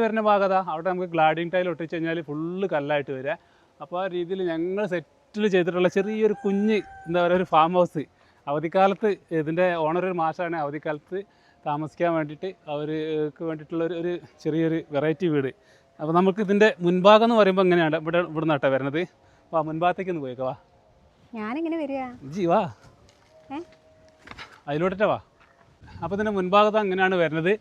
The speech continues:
Speaker 1: ഏഹ്, ഡ്രസ് വർക്ക് ഫുള്ളായിട്ട് ഒരൊറ്റ കൂരായിട്ട് തന്നെ ഫുള്ളായിട്ട് ഇതുവരെ ഇറങ്ങി, ഇറങ്ങിയിട്ടുണ്ട്. ഇവിടെ ഒരു വരാന്ത വരാനുള്ളതാണ്. ഞങ്ങൾക്ക് കുറച്ച് വർക്ക് ഇവിടെ ഇനിയും ചെയ്യാനുണ്ട് കേട്ടോ. അപ്പോൾ ഞങ്ങൾ കുറച്ച് ഭാഗം അന്ന് വെറുതെ ഒന്ന് പോയിന്റ് ചെയ്ത് നോക്കിയതാണ്. ഇത് അത്ര ഒരു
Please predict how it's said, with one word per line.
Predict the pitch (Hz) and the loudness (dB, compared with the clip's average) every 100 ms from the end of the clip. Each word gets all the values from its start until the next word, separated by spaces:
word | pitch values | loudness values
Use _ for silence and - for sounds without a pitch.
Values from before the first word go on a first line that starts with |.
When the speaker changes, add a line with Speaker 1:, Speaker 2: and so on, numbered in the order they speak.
| _ _ _ - 160 | _ _ _ 2 8
Speaker 1:
ഏഹ്, | 156 156 - 185 156 151 | 8 8 4 0 0 0
ഡ്രസ് | 151 - | 0 0
വർക്ക് | 190 226 190 | 0 2 2
ഫുള്ളായിട്ട് | 190 202 190 185 | 6 8 8 6
ഒരൊറ്റ | 180 - - 180 | 2 2 0 2
കൂരായിട്ട് | 175 180 175 | 6 6 6
തന്നെ | 175 156 | 4 4
ഫുള്ളായിട്ട് | 160 170 156 | 6 6 4
ഇതുവരെ | 175 175 160 | 2 4 2
ഇറങ്ങി, | 151 165 151 151 | 2 -4 -4 -6
ഇറങ്ങിയിട്ടുണ്ട്. | 139 151 156 143 147 | -6 -4 -4 -4 -4
ഇവിടെ | 170 | -2
ഒരു | 175 | 0
വരാന്ത | 147 151 165 175 | 2 2 2 2
വരാനുള്ളതാണ്. | 147 143 143 139 139 156 | 2 2 2 -2 -2 -4
ഞങ്ങൾക്ക് | 151 170 214 | -6 -4 -2
കുറച്ച് | 190 - 196 | 0 0 2
വർക്ക് | 160 - | 2 2
ഇവിടെ | 214 220 | 0 2
ഇനിയും | 196 208 | 0 -4
ചെയ്യാനുണ്ട് | 170 151 180 175 | -2 0 0 0
കേട്ടോ. | 135 135 113 _ _ _ | -2 -4 -4 _ _ _
അപ്പോൾ | - 175 | -10 -8
ഞങ്ങൾ | 190 185 | -4 -4
കുറച്ച് | 180 - 214 | -6 -2 4
ഭാഗം | 190 196 185 | 6 6 4
അന്ന് | 185 190 170 | 2 -4 -4
വെറുതെ | 160 156 175 | -4 0 -2
ഒന്ന് | 190 170 | -2 0
പോയിന്റ് | 156 156 | 0 0
ചെയ്ത് | 170 160 | -2 -2
നോക്കിയതാണ്. | 139 143 131 127 147 - _ - 160 | -2 -4 -4 -6 -12 -18 _ -18 -12
ഇത് | 165 185 180 - 165 | -8 -6 -6 -6 -8
അത്ര | - | -4
ഒരു | 175 | -4